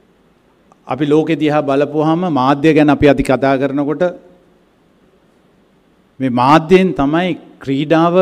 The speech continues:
ගමට ගෙනියන්නේ. අපි පහුගිය කාලවල් වල දැක්කා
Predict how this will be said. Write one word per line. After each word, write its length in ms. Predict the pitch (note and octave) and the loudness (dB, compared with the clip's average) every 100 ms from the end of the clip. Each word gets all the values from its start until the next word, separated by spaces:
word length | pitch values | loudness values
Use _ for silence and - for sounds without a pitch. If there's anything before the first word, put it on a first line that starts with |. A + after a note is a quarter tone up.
| D#3+ B2 G2+ - - _ _ _ _ _ _ _ _ _ _ _ _ _ _ _ _ _ _ _ - | 2 0 -4 -12 -20 _ _ _ _ _ _ _ _ _ _ _ _ _ _ _ _ _ _ _ -8
ගමට 320 | B2 C3+ D3+ | -2 0 0
ගෙනියන්නේ. 500 | A2+ G2 F#2 E2+ - _ _ _ _ _ _ _ _ _ _ _ _ _ _ - | -2 -6 -10 -16 -20 _ _ _ _ _ _ _ _ _ _ _ _ _ _ -18
අපි 260 | G#2+ C#3+ C3+ B2 B2+ - _ _ _ _ _ _ _ _ _ | -10 -4 -2 -2 -6 -14 _ _ _ _ _ _ _ _ _
පහුගිය 340 | A#2 B2 B2+ B2 | -2 0 2 2
කාලවල් 440 | A#2+ A#2+ A#2+ A#2 | 2 0 0 -2
වල 160 | A2 A2 | -4 -4
දැක්කා 380 | A#2+ A#2 F3 | -4 -2 -4